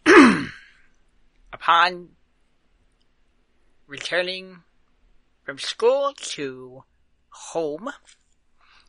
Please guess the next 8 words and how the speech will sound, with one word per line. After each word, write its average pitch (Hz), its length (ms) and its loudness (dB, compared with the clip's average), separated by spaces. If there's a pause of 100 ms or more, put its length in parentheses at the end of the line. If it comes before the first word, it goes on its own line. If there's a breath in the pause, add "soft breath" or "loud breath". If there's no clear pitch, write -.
(280)
I 147 220 -2
so - 260 -6
happened 143 440 -8
to 156 60 -16
stumble 139 420 -12
across 113 680 -10 (880)
some 170 260 -12
footprints - 1300 -10